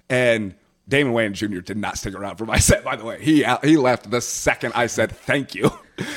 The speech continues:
And so, but obviously he didn't have to, and I'm not saying that he did. But, like, I got out there, I went and immediately, like, went to the bar, and I got out of that room, and, like,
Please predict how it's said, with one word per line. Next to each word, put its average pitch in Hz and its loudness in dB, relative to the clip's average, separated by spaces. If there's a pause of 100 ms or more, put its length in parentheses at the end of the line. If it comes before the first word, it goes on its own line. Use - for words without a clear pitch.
(340)
And 151 4
so, 147 4
but 180 4
obviously 113 2
he 95 -4
didn't 90 -4
have - -10
to, 101 -6
and 95 -4
I'm 95 -4
not 95 -6
saying 92 -4
that 90 -8
he 95 -4
did. 127 2
But, 123 0
like, 107 -4
I 123 0
got 131 0
out 127 0
there, 107 -4
I 98 -4
went 120 0
and 107 -4
immediately, 113 -2
like, 101 -4 (800)
went 131 -2
to 139 -2
the 120 0
bar, 104 0
and 104 -4
I 104 -2
got 123 0
out 127 2
of 117 0
that 98 -2
room, 107 -2
and, 107 -4
like, 110 -4